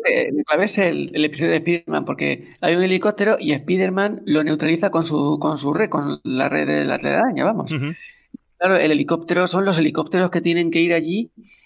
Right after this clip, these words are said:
Speaker 1: a rescatarlos. Entonces, se conoce que en su mente,
Speaker 2: Hmm.
Speaker 1: pues, se hace un cruce que hace el clic, se, se, se, se le hincha los cojones, para que no se entienda, y le, y revienta la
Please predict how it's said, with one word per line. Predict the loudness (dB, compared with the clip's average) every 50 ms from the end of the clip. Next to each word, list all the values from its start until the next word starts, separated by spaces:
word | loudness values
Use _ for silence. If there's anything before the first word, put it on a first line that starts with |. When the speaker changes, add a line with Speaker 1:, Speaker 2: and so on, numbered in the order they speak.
| _ _ _ _
Speaker 1:
a | -4 -2
rescatarlos. | -2 -2 -2 -2 -2 0 0 2 2 0 0 -2
Entonces, | -4 -4 -4 -4 -2 0 0 0 -2 -2 -6 -14 -20 _ -20
se | -14 -8
conoce | -6 -4 -2 -2 0
que | 0
en | 0 0
su | 0 0 0
mente, | 2 2 2 2 2 0 0 -2 -6 -8
Speaker 2:
Hmm. | -8 -8 -8 -8 -6
Speaker 1:
pues, | -6 -4 -2
se | -2 -4 -6 _ _ _ _ -2
hace | 0 2
un | 2 2 2 2 2 2
cruce | 2 2 2 2 2 0 0
que | 0
hace | -2 -2 -2 -2
el | -2 0 0
clic, | 0 0 0 0 -2 -4 -10 -18 -20 -18 -16 -16 -10
se, | -4 -2 -2 -2 -2 -2
se, | -2 -2 -2 -2 -2 -4
se, | -8 -12 -8 -6 -4 -2 -2 -4 -4
se | -4 -2 -2
le | 0 0
hincha | 0 0 -2 -2 0 2 2 4 4 4 4 4 4 4 2 2 0 -4 -10 -14 -14 -8 -8 -8 -6 -6 -6 -6 -4 -4 -6 -6 -8 _ _ _ -20 -20 -20 -20 _ _ -12 -6
los | -6 -2 0
cojones, | 0 0 2 0 0 0 0 0 2 2 2 0
para | 0 0 0 0
que | 0
no | 0
se | -2
entienda, | -2 -2 -2 -4 -4 _ _ _ -20 -20 _ -4 0 0 0 0 -2 -6 -16 -20 -18 -6
y | -4 -2 0
le, | 0 -2 -2 -2
y | 0 0
revienta | 0 0 0 0 0 0 0 0 2 2
la | 2 2 2